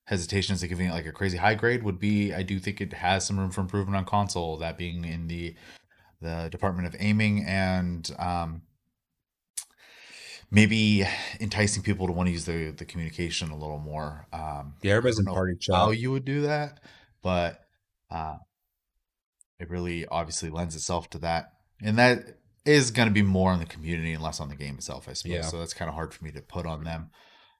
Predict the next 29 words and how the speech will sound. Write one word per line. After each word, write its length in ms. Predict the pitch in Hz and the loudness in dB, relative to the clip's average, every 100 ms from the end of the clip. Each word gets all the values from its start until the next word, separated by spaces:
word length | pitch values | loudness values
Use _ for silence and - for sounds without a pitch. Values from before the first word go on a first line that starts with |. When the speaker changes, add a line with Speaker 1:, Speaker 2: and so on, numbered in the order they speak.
| _ _ | _ _
Speaker 1:
Um, 520 | 82 78 76 76 85 - _ _ _ _ _ _ | -4 -4 -4 -8 -14 -20 _ _ _ _ _ _
yeah, 160 | 190 180 | 0 4
I 60 | |
mean, 140 | 180 185 | 4 6
I 120 | 180 | 6
don't 100 | 131 | 8
know. 80 | 107 | 6
I'd 160 | 135 | 4
give 140 | 139 156 | 2 0
it 60 | |
a 40 | 110 | 2
B 160 | 110 | 0
plus. 400 | 101 - 80 - | 0 -2 -6 -2
I 60 | 92 | -2
think, 580 | - 143 139 - - - - - _ _ _ _ _ _ _ - 123 | 0 -2 -2 -8 -14 -16 -20 -20 _ _ _ _ _ _ _ -10 0
I 40 | |
think 160 | 135 143 | 0 2
it 40 | |
feels 240 | 147 127 | 2 2
good, 200 | - 110 | 6 6
but 100 | 98 | 6
I 40 | 95 | 4
think 180 | 98 90 | 2 -6
it 80 | |
could 200 | - 85 | -6 -6
be 80 | - | -6
better 300 | 80 69 65 | -10 -10 -10
feeling. 420 | - 60 - 92 101 | -10 -12 -10 -12 -14
So. 300 | - - 85 | -18 -14 -14